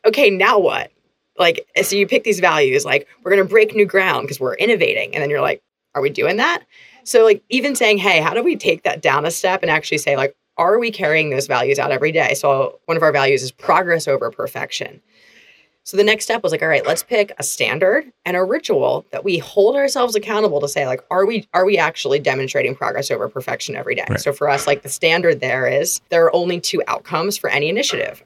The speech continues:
Speaker 1: a result or a learning. And a failure is when neither occurs. And that's a great standard for progress over perfection because we're basically saying, if you don't get a result but you learn, that's okay. That's, that's progress.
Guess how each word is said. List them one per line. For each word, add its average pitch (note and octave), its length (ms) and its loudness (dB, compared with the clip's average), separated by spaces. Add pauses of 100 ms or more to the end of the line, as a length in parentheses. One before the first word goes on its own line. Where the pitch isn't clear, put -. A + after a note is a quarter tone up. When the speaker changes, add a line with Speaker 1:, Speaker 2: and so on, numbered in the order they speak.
Speaker 1:
a E3+ 80 0
result D3 480 0
or D#3 160 2
a F3 80 0
learning. G#3 460 -2 (300)
And D#3+ 120 -4
a D3+ 60 -4
failure F#3 520 0
is D3 160 -2
when D3+ 160 -2
neither C3+ 240 0
occurs. - 640 -4 (320)
And F3+ 160 -4
that's G#3 160 0
a A3+ 60 2
great D3 240 0
standard E3 340 -2
for E3 100 -2
progress C#3+ 380 0
over - 160 -4
perfection F3 560 -4
because D#3+ 240 -4
we're D3+ 60 -2
basically E3 340 0
saying, C#3 460 -2 (240)
if E3+ 100 -8
you F#3+ 80 -4
don't G#3+ 160 4
get G#3+ 100 2
a F3 60 2
result D#3 300 2
but E3 120 -2
you C3+ 120 -4
learn, D3 420 -4
that's F3+ 180 -2
okay. - 360 -2 (140)
That's, D#3+ 180 0 (300)
that's - 140 -8
progress. - 560 -6